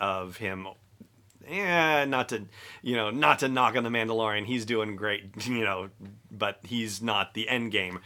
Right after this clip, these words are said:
for where Baby Yoda should be raised. Now, I have one other thing to share with you, but before I do that, I do just want to remind you that our friends at Audible are thrilled to offer you a free audiobook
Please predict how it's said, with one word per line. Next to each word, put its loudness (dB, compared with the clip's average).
for 0
where 0
Baby -2
Yoda -4
should -10
be -10
raised. -10
Now, 0
I 2
have 2
one 4
other 2
thing 0
to -2
share 2
with 4
you, 0
but -2
before 2
I 6
do 4
that, 8
I 2
do 0
just 0
want 4
to 4
remind 2
you 0
that -2
our -2
friends 0
at 0
Audible 2
are 0
thrilled 4
to 0
offer 8
you 2
a 0
free 0
audiobook -2